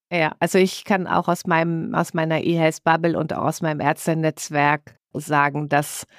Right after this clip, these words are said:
das eigentlich immer so total Klick macht bei den Leuten, sobald ich den Namen Amboss erwähne. Und ein schönes Beispiel ist, dass mein Hausarzt und Trauzeuge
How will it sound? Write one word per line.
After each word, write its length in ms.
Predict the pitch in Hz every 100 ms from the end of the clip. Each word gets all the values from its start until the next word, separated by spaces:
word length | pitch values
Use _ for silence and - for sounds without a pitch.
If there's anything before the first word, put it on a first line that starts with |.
| - - - _
das 140 | - -
eigentlich 420 | - 165 170 -
immer 340 | 170 170 165
so 500 | 160 160 160 160 156 - _ _
total 320 | 185 175 165
Klick 280 | - 180 -
macht 200 | 156 151
bei 140 | - 156
den 140 | 151
Leuten, 440 | 147 139 143 165
sobald 400 | 160 147 143 143
ich 140 | 151 -
den 180 | 156 151
Namen 300 | 143 143 -
Amboss 340 | 143 139 -
erwähne. 640 | - 135 143 143 151 185
Und 480 | - 151 147 147 - -
ein 480 | - 156 156 151 147 _ - - -
schönes 360 | - 202 196
Beispiel 440 | - 175 - 175 147
ist, 180 | -
dass 160 | 160 -
mein 400 | 147 151 151 160
Hausarzt 600 | 170 190 - - 160 -
und 180 | - 151
Trauzeuge 1040 | - 151 160 - - 151 143 143 156 202